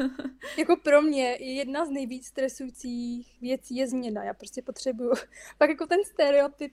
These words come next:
Speaker 2: a mít ty, ten režim i prostě co se týče dne, jako vědět, v kolik vstanu, v kolik budu obědvat.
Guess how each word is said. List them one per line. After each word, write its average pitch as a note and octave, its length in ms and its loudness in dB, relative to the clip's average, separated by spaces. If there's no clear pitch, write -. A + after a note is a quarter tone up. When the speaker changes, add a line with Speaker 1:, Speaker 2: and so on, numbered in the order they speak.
Speaker 2:
a C4+ 300 -2
mít C4 200 -6
ty, D4 280 -8
ten C#4+ 120 -4
režim C#4 480 -2
i C#4+ 100 -12
prostě C#4+ 380 -14
co C4+ 100 -14
se C4 140 -10
týče C4 280 -4
dne, B3 280 -4
jako D4 180 0
vědět, B3+ 260 0
v - 40 -18
kolik C4+ 240 2
vstanu, C4+ 380 -6
v C4 40 -20
kolik B3 140 -2
budu A3 200 -8
obědvat. C#4 560 -2